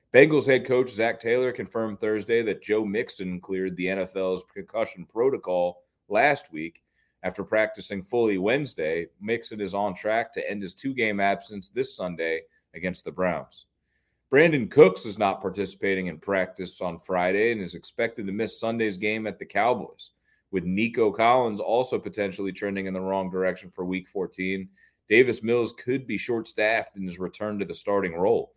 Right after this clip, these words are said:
Philip Dorsett, Chris Moore, and Amari Rodgers may have to step up as the Texans' top receivers on Sunday.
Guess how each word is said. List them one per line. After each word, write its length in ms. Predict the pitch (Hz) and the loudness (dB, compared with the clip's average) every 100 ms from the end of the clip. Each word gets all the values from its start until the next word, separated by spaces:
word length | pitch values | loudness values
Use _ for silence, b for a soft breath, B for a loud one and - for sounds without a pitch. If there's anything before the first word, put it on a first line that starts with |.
| _ _ _ | _ _ _
Philip 360 | 123 120 - | 2 4 2
Dorsett, 520 | 107 90 - 113 123 - | 0 -2 0 -2 -2 -4
Chris 300 | 127 110 107 | -6 -6 -2
Moore, 260 | 107 120 | 0 2
and 80 | 110 | 2
Amari 420 | 92 101 110 98 | 0 2 2 2
Rodgers 720 | 85 104 123 95 76 78 - - _ _ _ | 2 2 2 0 -6 -10 -14 -20 _ _ _
may 240 | 87 101 101 | 2 4 4
have 220 | 95 87 | 2 -2
to 80 | 95 | -6
step 320 | - 95 98 | 0 0 4
up 200 | 110 - | 2 2
as 100 | 80 | -6
the 100 | 82 | -10
Texans' 480 | - 92 - 87 - | -2 -2 -2 -12 -6
top 320 | 92 90 - | -2 -2 -2
receivers 480 | 82 98 95 92 90 | -10 -6 -4 -4 -6
on 140 | 80 | -8
Sunday. 420 | - 98 104 92 | -6 -6 -6 -8